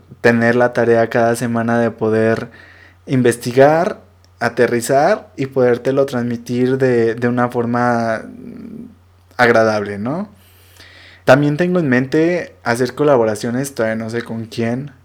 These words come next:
pero me encantaría poder hacer colaboraciones precisamente para tener pláticas con expertos y tú y yo pudiéramos enriquecer, o sea, sacar buen provecho a eso, ¿no?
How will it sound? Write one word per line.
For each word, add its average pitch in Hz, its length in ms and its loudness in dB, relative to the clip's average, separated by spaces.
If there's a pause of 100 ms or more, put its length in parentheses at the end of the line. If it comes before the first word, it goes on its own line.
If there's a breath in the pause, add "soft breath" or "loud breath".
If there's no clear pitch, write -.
(400 loud breath)
pero 131 220 6
me 127 280 2
encantaría 123 540 0
poder 127 240 2
hacer 131 260 -2
colaboraciones 123 640 -2
precisamente 120 600 -2
para 113 540 -2 (480 loud breath)
tener 123 380 2
pláticas 131 480 0
con 120 160 -2
expertos 120 880 0
y 113 680 -4 (280)
tú 139 100 2
y 139 80 4
yo 131 220 6
pudiéramos 127 540 0
enriquecer, 113 680 -4
o 123 100 -6
sea, 117 160 -2
sacar 117 440 -2 (540)
buen 123 260 0
provecho 127 460 2
a 107 80 0
eso, 110 280 -6
¿no? 131 300 -10